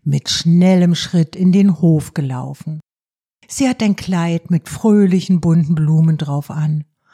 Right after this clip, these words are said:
Auf ihrem Kopf sitzt ein großer Sonnenhut. Aber was zieht sie denn da hinter sich her?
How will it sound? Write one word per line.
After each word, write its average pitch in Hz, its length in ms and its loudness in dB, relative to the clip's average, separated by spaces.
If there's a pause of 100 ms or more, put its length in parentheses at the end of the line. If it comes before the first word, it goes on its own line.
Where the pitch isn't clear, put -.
(280)
Auf 254 180 -2
ihrem 196 300 2
Kopf - 500 -2 (220)
sitzt - 500 -6
ein 127 220 -10
großer 165 840 0
Sonnenhut. 139 720 -2 (960)
Aber 156 400 -2 (340)
was - 320 -6
zieht 226 320 0
sie 220 200 0
denn 165 240 2
da 147 60 -2
hinter 139 420 0
sich 131 360 -12
her? 208 380 -4